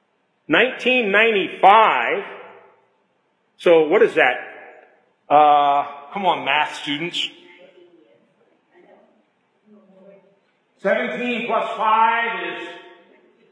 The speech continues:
twenty-two years ago this book was written, so no chance you're gonna get it new on Amazon. Here's the mystery. This is a brand new book.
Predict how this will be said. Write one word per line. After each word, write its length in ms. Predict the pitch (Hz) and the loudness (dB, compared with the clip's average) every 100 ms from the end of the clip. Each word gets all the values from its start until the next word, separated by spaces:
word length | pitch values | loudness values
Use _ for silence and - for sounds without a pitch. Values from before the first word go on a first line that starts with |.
| 175 160 165 160 151 _ _ _ _ _ _ _ _ | _ -20 -20 _ _ _ _ _ _ _ _ _ _
twenty-two 580 | - 269 302 277 277 277 | 2 4 4 2 0 2
years 400 | 247 254 277 240 | 4 6 4 4
ago 1000 | 220 196 180 180 185 208 - - - - 202 | 2 4 4 4 4 2 -4 -14 -18 -4 0
this 140 | 208 | 0
book 260 | - 208 - | 2 2 2
was 160 | 160 | 0
written, 300 | 165 202 135 | 2 0 -2
so 200 | 123 180 | -2 0
no 220 | 175 233 | 4 4
chance 400 | 226 - 214 196 | 4 0 0 0
you're 100 | 170 | -2
gonna 220 | 151 147 139 | 0 -2 0
get 160 | 151 | 0
it 160 | 139 131 | 0 -4
new 420 | 170 170 113 90 - - - _ | -2 0 0 -4 -12 -20 -20 _
on 160 | 131 135 | -6 -4
Amazon. 580 | 135 131 113 95 92 76 - _ _ _ _ _ _ _ _ _ _ _ _ | -4 -6 -10 -12 -14 -14 -20 _ _ _ _ _ _ _ _ _ _ _ _
Here's 260 | _ 269 - | _ -6 -6
the 60 | 165 | -6
mystery. 480 | 180 - 117 90 - - _ _ _ _ _ _ | -6 -6 -10 -12 -14 -20 _ _ _ _ _ _
This 160 | 220 220 | -10 -4
is 60 | |
a 40 | 180 | -2
brand 320 | 160 170 180 | 2 2 2
new 120 | 165 | -2
book. 220 | 151 117 | -2 -2